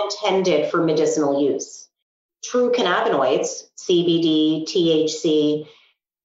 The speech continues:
and a multitude of others, as well as non-cannabinoids found in the plant called terpenes and other sort of, uh, uh, things that are in there,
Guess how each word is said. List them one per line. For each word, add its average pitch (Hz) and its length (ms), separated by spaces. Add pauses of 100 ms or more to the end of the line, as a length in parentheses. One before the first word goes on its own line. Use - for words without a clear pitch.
(100)
and 175 160
a 165 100
multitude 180 520
of - 120
others, 147 460
as 175 160
well 165 180
as 160 160
non-cannabinoids 165 1200
found 143 220
in 135 80
the 127 80
plant - 680
called 151 280
terpenes 170 600
and 151 140
other 175 340
sort 147 280
of, 147 80
uh, - 40
uh, 143 520
things 147 240
that 147 120
are 143 120
in 139 100
there, 156 380